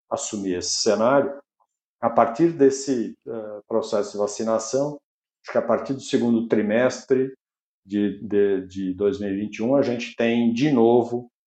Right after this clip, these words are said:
uma aceleração na, na retomada, e se tudo der certo, eh, sem, sem, eh, um risco tão grande de ter outro retrocesso como a gente teve no finalzinho de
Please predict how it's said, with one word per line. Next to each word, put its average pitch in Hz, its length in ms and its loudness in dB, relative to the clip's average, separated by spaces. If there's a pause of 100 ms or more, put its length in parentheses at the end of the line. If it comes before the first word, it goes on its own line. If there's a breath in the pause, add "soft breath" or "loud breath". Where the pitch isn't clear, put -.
(180)
uma 117 160 2
aceleração 113 720 4
na, 101 240 -2
na 98 180 -6
retomada, 113 800 0 (560)
e 104 140 -6
se 139 220 -2
tudo 104 180 -2
der 123 160 4
certo, 117 680 2 (120)
eh, 127 320 -8
sem, 135 640 0
sem, 139 680 2
eh, 113 260 -18 (440)
um 117 140 0
risco 127 420 0
tão 143 240 6
grande 123 580 2 (480)
de 120 140 -4
ter 127 300 4
outro 135 560 6
retrocesso 123 840 0
como 127 180 -6
a 120 40 0
gente 117 340 -4
teve 110 380 -2
no 110 80 -6
finalzinho 101 720 -10
de 98 280 -6